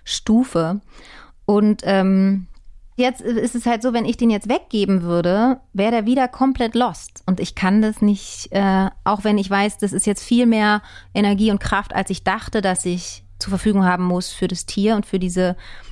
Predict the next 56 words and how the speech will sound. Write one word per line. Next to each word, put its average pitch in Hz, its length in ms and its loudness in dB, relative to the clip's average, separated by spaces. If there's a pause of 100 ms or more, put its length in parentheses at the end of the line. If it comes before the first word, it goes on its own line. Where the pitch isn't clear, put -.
(220)
Eingewöhnung 202 680 2
in 185 400 2
sein 175 240 2
neues 175 320 2
Leben. 214 400 4 (460)
Ähm, 185 420 0 (160)
es 175 100 -2
ist 190 80 -2
einfach 180 220 0
wirklich 170 220 -4
viel 160 180 -2
mehr 160 360 -2 (160)
und 175 120 2
es 175 60 0
ist - 100 -6
ganz 170 180 -2
anders, 180 260 -2
als 165 140 -4
ich - 40 -6
mir 180 80 0
vorgestellt 190 460 -2
habe. 202 140 -4
Trotzdem 185 400 -2
denke 180 200 -2
ich, - 160 -10
ich - 240 -14 (160)
kann 175 240 -4
das 170 140 -2
nicht, 185 320 -2
nicht 190 300 2
machen. 143 320 -4
Das 160 160 -10
ist 165 160 -6
nicht 170 300 -2
möglich, 185 500 0
weil 156 120 -2
der 160 140 -2
ist - 140 -8
sonst 156 360 -4 (300)
einfach - 280 -6
ganz 165 220 -2
doll 185 140 0
allein 170 300 2
und 185 100 0
das 180 100 -4
habe 185 160 0
ich - 160 -6
ihm 190 160 4
mit 196 180 2
angetan, 185 720 0 (100)
weil - 180 0
ich 165 100 -4
gesagt 170 380 -2
habe, 175 140 -2
na 175 100 0
klar, 165 400 -2